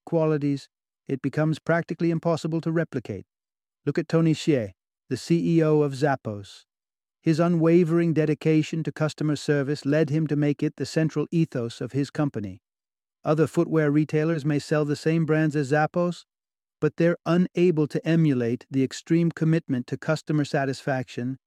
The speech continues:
that Hsieh embodies. One of the best ways to identify your unique qualities is to create a product or service that you personally would want to use.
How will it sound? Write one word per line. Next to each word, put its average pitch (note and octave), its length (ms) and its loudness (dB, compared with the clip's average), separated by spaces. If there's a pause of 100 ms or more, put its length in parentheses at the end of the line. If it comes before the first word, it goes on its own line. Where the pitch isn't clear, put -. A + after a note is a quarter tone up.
(120)
that C#3 160 -2
Hsieh B2+ 540 0 (120)
embodies. A#2 640 -2 (800)
One F3+ 160 4
of F3+ 100 0
the D#3 100 2
best D#3+ 380 -2
ways D3 320 2
to D3 120 0
identify D3 540 0
your C#3 180 2
unique C#3+ 380 2
qualities B2+ 640 -2 (400)
is D3+ 140 0
to - 120 -2
create D3 320 0
a D3 60 -4
product D#3+ 480 -2
or C#3+ 80 -2
service C#3 520 -2
that C3+ 160 -4
you C#3+ 140 -2
personally F3 680 -2
would D#3 180 -2
want C#3 280 -2
to D3 60 -6
use. B2+ 500 -4